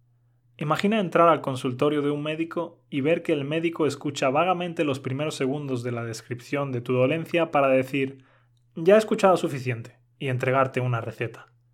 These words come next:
O, "¿qué pasa si un oculista te da sus propias gafas sin molestarse en revisar tu vista, alegando que, dado que él puede ver bien con ellas, también deberían servirte a ti?".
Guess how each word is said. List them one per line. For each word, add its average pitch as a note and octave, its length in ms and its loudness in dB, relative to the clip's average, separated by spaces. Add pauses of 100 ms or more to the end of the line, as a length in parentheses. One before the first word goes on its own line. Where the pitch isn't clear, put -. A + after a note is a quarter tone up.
(540)
O, A#2+ 360 0
"¿qué C#3+ 120 -2
pasa E3+ 240 6
si E3+ 120 -2
un E3 120 0
oculista D#3 680 0
te C#3+ 120 0
da C#3+ 100 4
sus C3+ 160 -4
propias B2+ 380 -2
gafas A2+ 320 -6
sin B2 160 -6
molestarse B2 500 -2
en A#2+ 140 -4
revisar A#2 400 -4
tu A#2+ 80 -6
vista, - 400 -8 (240)
alegando B2 540 2
que, A#2+ 360 0
dado B2 340 0
que B2+ 120 0
él B2+ 100 0
puede C#3 220 4
ver C3+ 160 4
bien C3+ 160 -2
con C#3 160 2
ellas, E3+ 340 2
también C3+ 300 2
deberían D3 320 2
servirte A#2 380 -6
a A2+ 40 -6
ti?". F3 220 -2